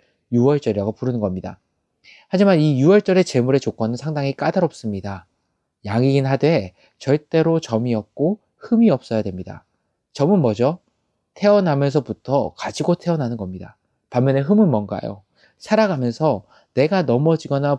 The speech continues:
부주의한다든지 어떤 이유로 발생하는, 생기는 상처죠. 그렇다면 이것을 그대로 가져와서 우리의 죄의 문제로 옮겨볼까요?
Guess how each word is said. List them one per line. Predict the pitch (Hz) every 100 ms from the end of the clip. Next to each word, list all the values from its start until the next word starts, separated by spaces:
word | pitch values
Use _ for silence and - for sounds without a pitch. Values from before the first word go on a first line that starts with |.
| -
부주의한다든지 | - 139 - 196 185 151 143 120 98 101 - 117 165 _ _
어떤 | - 143 - 202 180
이유로 | - 131 185 208 190 165 143 -
발생하는, | 123 113 147 131 104 107 151 - _
생기는 | - - 214 196 160 147
상처죠. | 170 214 220 151 117 95 _ _ _ _ _ -
그렇다면 | 208 175 147 147 113 - _ -
이것을 | 160 208 214
그대로 | - - 123 196
가져와서 | 220 127 117 104 95 - 107 113 101
우리의 | - 127 165 175
죄의 | - - 135 180
문제로 | 180 143 127 127 143 -
옮겨볼까요? | 117 131 147 113 - 90 104